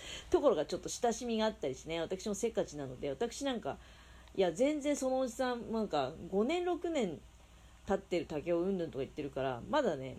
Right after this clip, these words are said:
待ってる方だと思いますけどね、私なんかもう切ったそばから尺八につ-、したくなってしまうんじゃないかっていうぐらい、もうスーパーせっかち、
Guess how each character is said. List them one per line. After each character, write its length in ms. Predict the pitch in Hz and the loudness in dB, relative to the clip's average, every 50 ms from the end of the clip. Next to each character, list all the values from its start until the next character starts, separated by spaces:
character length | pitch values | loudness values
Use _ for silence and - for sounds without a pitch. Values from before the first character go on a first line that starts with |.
| - - | -8 -4
待 180 | 196 269 320 - | -2 -2 -2 0
っ 40 | |
て 80 | - 202 | 0 0
る 60 | 165 | 0
方 120 | 160 180 165 | 2 0 0
だ 80 | 143 | 0
と 100 | - - | 0 -4
思 120 | 123 165 247 | -6 -4 -2
い 60 | 277 | -2
ま 100 | 285 285 | -2 -2
す 80 | - - | -2 -4
け 80 | - | -6
ど 60 | 151 139 | -6 -4
ね、 100 | 151 156 | -6 -8
私 340 | - - 269 269 - - | -2 -2 -2 -2 0 -2
な 80 | 302 285 | -2 0
ん 60 | 226 | 0
か 60 | 180 | -2
も 60 | 147 151 | -6 -6
う 20 | |
切 120 | - - | -10 -2
っ 40 | - | 2
た 100 | - 508 | 4 4
そ 120 | 494 359 294 | 4 6 4
ば 80 | 269 | 4
か 100 | 202 180 | 4 4
ら 60 | 160 | 2
尺 260 | - - 220 180 - - | 2 0 -2 -2 0 4
八 340 | - 254 - - 269 254 - - - - - - - - - | 2 2 2 2 -8 -10 -10 -10 -14 -14 -12 -12 -14 -8 -6
に 120 | 247 220 | -8 -6
つ-、 260 | - - - - - - - - - - - - | -6 -8 -12 -12 -14 -16 -20 -20 -20 -20 -10 -8
し 100 | - - | 4 6
た 140 | 294 269 269 | 6 6 6
く 100 | 285 254 | 2 0
な 120 | 269 - | -2 -2
っ 20 | |
て 140 | - - 202 | 0 -2 -4
し 120 | 190 - 202 | 0 2 2
ま 80 | 190 196 | 2 2
う 40 | |
ん 20 | 180 | 0
じ 60 | 165 | 0
ゃ 40 | 151 | -2
な 80 | 147 | -2
い 40 | 151 | -2
か 60 | 143 | -4
っ 40 | 147 | -4
て 160 | 147 - - | -6 -4 -6
い 40 | 147 | -4
う 40 | 139 | -2
ぐ 80 | 143 139 | -2 -2
ら 80 | 123 | -4
い、 100 | 117 - - | -4 -8 -10
も 80 | - 151 | -12 -12
う 20 | |
ス 220 | 156 - - - 277 | -12 -10 -6 -4 -4
ー 80 | 285 | 0
パ 100 | - 285 | 2 0
ー 60 | 269 - | 0 2
せ 140 | - 285 | 0 -2
っ 40 | 254 | 0
か 140 | - 226 185 | 0 -2 -2
ち、 140 | - 156 | -2 -6